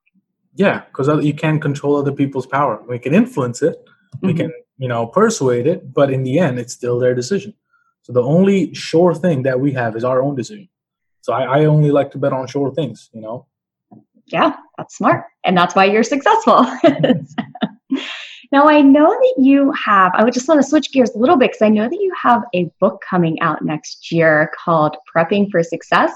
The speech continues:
Speaker 2: Ten Keys to Making It in Life. And I wanted to know if there's anything from that book that you wanna share with the listeners.
Speaker 1: Totally. So the book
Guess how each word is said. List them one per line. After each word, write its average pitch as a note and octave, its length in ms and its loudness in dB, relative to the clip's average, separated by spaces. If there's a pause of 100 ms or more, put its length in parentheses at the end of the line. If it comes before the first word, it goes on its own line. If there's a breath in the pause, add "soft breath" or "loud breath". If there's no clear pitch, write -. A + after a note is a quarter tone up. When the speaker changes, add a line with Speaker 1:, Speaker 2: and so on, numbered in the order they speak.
Speaker 2:
Ten E3+ 260 0
Keys F3 320 -2
to F3+ 100 -6
Making E3 460 -2
It F3+ 180 -2
in D#3 320 -2
Life. F3+ 440 4 (720 soft breath)
And A3 120 2
I A#3 100 4
wanted D4 360 2
to F4+ 200 0
know A#3 200 4
if A3 80 -2
there's F#3+ 240 4 (120)
anything G#3+ 1120 2
from F3 240 2
that F3 320 4
book F3 160 0
that F3 100 -4
you E3+ 120 -2
wanna E3+ 200 0
share D#3+ 460 0
with D#3 220 -4
the D3+ 100 0
listeners. - 960 -4 (400)
Speaker 1:
Totally. C#3+ 320 2
So C3+ 480 0
the C3+ 80 -4
book D3+ 460 -2